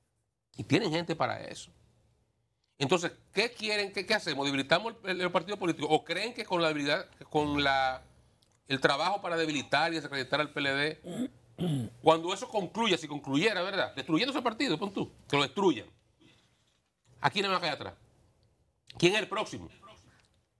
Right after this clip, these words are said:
¿Creen que lo van a dejar ahí? No, van a continuar.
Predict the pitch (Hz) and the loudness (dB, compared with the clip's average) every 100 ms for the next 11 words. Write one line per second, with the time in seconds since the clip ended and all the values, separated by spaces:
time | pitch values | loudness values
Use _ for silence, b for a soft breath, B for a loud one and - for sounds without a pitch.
0 | _ _ _ _ - 151 226 240 240 226 | _ _ _ _ -2 0 2 0 2 0
1 | 247 160 - _ _ _ _ _ _ _ | 0 -4 -14 _ _ _ _ _ _ _
2 | _ _ - 110 208 135 _ _ _ _ | _ _ 0 2 2 -2 _ _ _ _
3 | _ _ _ - 95 - 147 160 156 180 | _ _ _ -6 -2 0 -2 0 0 0
4 | 131 | -2